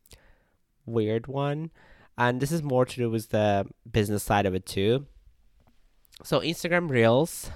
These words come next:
pay you, if you guys didn't know about this. Um, now they're,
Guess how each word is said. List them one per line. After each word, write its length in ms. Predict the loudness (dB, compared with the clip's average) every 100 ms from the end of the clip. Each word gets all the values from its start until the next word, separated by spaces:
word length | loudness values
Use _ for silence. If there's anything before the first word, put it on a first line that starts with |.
| -16 -20 -10
pay 220 | -6 -2 -2
you, 500 | -2 -2 0 0 -2 _ _
if 140 | -20
you 60 | -8
guys 400 | -4 -2 -2 -4
didn't 260 | -6 -4 -4
know 140 | -2
about 300 | -2 -2 -4
this. 340 | -4 -4 -6 -14 -20 -20 -20 _ _ -2
Um, 420 | -2 0 -4 -8 -14 -14
now 600 | -4 0 2 2 2 0
they're, 540 | 2 2 4 2 0